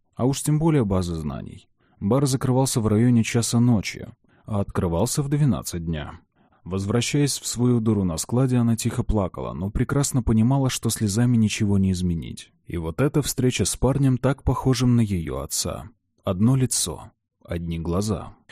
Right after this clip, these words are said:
И теперь она лежала в своей норе на старом спальнике и, вытирая слёзы, возбуждённо шептала:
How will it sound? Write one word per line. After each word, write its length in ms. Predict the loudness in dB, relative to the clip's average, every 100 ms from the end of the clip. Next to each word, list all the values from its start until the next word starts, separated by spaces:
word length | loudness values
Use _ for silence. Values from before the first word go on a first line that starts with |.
| -6
И 100 | 0
теперь 320 | 0 2 2 4
она 120 | 4
лежала 420 | 4 4 4 2
в 60 | 2
своей 300 | 2 4 6
норе 320 | 6 4 4
на 100 | 2
старом 400 | 2 0 2 2
спальнике 640 | 0 2 4 4 2 0
и, 160 | -2 -2
вытирая 640 | -4 -4 0 2 2 2
слёзы, 560 | 0 0 0 2 -2 -2
возбуждённо 680 | -4 -4 -2 0 2 2 2
шептала: 760 | 0 -4 -4 -4 -8 -12 -18